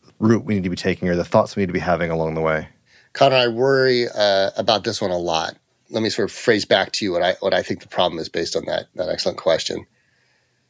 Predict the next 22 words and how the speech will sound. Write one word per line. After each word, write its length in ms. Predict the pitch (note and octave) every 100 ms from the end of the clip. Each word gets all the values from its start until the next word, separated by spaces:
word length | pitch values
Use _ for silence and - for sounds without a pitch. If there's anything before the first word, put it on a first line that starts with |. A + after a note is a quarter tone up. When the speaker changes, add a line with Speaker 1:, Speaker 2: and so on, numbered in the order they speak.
| _ _ _ -
Speaker 2:
As 160 | C3
we 180 | C3 F#3
have 280 | F3 C3+ A2 _
been 220 | D#3 D3 D3
transitioning 800 | C#3+ A#2+ A#2 A2+ - F2 E2+ -
towards 400 | - G#2+ G2 -
cleaner 340 | - A#2 G#2
power 520 | - G2+ F2+ E2+ F2+ - _ -
and, 560 | F#2+ F2 E2+ E2 D#2+ -
uh, 460 | F#2+ E2+ E2 D#2+ E2 -
electric 480 | G#2+ G2 - - -
appliances 560 | - G#2+ G#2 F#2+ F#2+ F#2
and 100 | F#2
cars 360 | F#2 F2 D#2+
and 120 | F2
things, 380 | - - - - _ - _
we 140 | C3 C#3+
have 160 | D3 A#2+
not 380 | B2 B2 A#2
done 180 | A2+ G#2+
so 200 | G2 F#2+ -
equally. 420 | G#2 - -